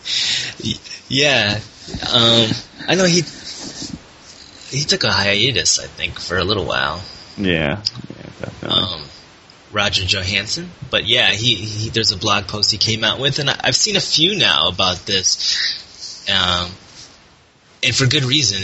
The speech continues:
Speaker 1: It's about the, um, display of alt text in browsers and the c-, consistent display of, of the alternative text.
Speaker 2: Right. And as we all know, I mean, the alt text in accessibility is extremely important, so it's kind of a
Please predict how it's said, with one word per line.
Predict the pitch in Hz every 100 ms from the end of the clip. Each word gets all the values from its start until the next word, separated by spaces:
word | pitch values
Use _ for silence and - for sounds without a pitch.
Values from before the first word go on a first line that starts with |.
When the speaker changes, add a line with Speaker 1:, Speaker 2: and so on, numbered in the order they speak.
| 98
Speaker 1:
It's | 98
about | 95 110 107
the, | - 101
um, | 90 92 90 92
display | - - - 127 127
of | 117 95
alt | 104 113 -
text | - 71 - - - - - - - - -
in | 101
browsers | 98 104 104 - 85 -
and | 87 87 - -
the | -
c-, | - - -
consistent | - - 101 98 - 90
display | - - - 95 92
of, | 78 - - - 80
of | 90
the | -
alternative | 90 - 90 90 80
text. | - - - - - - - - -
Speaker 2:
Right. | 107 95 67 - -
And | 127 139 120
as | - 127
we | 120
all | 104 101
know, | 92 90 87
I |
mean, | 92 90
the | 85
alt | 95 -
text | - 90 - -
in | - 85
accessibility | - 95 90 80 90 90
is | 82
extremely | - - 90 90 85
important, | 85 82 87 52 85 -
so | - - 50 101 107 - - - - - - -
it's | -
kind | - 95
of | 90 85
a | 82 82